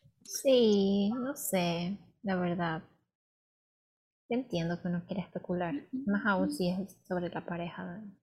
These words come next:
Speaker 1: una
Speaker 2: Realmente,
Speaker 1: persona.
Speaker 2: no, sí, realmente no lo hago porque quiero como que, me siento como que protectora de su privacidad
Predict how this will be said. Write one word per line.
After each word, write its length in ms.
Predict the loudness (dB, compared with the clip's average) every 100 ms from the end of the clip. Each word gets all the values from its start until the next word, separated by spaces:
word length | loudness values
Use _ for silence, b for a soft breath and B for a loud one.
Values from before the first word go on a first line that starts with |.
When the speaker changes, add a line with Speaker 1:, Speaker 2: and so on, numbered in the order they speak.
| _
Speaker 1:
una 100 | 4
Speaker 2:
Realmente, 380 | 10 10 10 6 6
Speaker 1:
persona. 160 | 6 4 -4 _ _ 2
Speaker 2:
no, 60 |
sí, 320 | 6 10 10 12
realmente 420 | 12 10 8 10
no 120 | 10
lo 100 | 12
hago 260 | 12 10 6
porque 400 | 2 4 2 -2 -16 -2
quiero 340 | 8 10 10 8
como 240 | 6 6
que, 320 | 8 8 6 0
me 160 | 4 6
siento 280 | 4 2 0 -6 _ _ _ _ _ _ 2
como 220 | 6 8
que 140 | 8 6
protectora 800 | 4 6 6 6 4 8 10
de 60 | 8
su 160 | 4 -2
privacidad 680 | 0 2 2 4 6 4